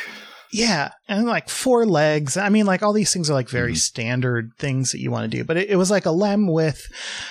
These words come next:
Speaker 1: with a, uh, space station module strapped on top, and it was a two-stage kinda thing. Um, this new version is a single stage to orbit, uh, design,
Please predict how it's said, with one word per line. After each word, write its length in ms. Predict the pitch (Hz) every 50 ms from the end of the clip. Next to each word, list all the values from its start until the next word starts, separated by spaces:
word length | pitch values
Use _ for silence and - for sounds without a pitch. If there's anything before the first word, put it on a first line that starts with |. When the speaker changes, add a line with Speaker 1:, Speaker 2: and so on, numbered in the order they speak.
| - - _
Speaker 1:
with 320 | - 151 139 135 127 - - - -
a, 540 | 147 139 131 123 123 120 117 117 120 - _ _ -
uh, 260 | - 127 123 123 123
space 320 | - - - - 160 139 -
station 320 | - 143 123 - - 127
module 340 | 117 113 107 107 - - -
strapped 360 | - - - - - - -
on 100 | - -
top, 360 | - - - - - - - - - - - - - - - - - -
and 340 | 151 135 131 131 127 123
it 180 | 131 151 - - -
was 300 | 165 143 135 123 113 123
a 100 | 120 110
two-stage 880 | - - - - 156 147 135 - - - 139 127 123 120 120 117 - -
kinda 240 | - 131 120 117 107
thing. 400 | - - 143 - - - - - - - - - - - - -
Um, 280 | - 143 139 156 151 147
this 240 | 131 147 156 - -
new 160 | 165 180 196
version 440 | 185 185 196 190 185 - 202 190 196
is 240 | - 160 147 127 135
a 120 | 123 123
single 520 | - - - - - 135 147 147 175 185
stage 580 | 180 - - - - 175 170 175 170 165 - -
to 100 | - -
orbit, 600 | - - - 180 185 185 170 185 180 180 - - _ _ _ -
uh, 260 | 156 156 151 151 151
design, 600 | 147 151 160 151 170 165 165 165 165 170 165 170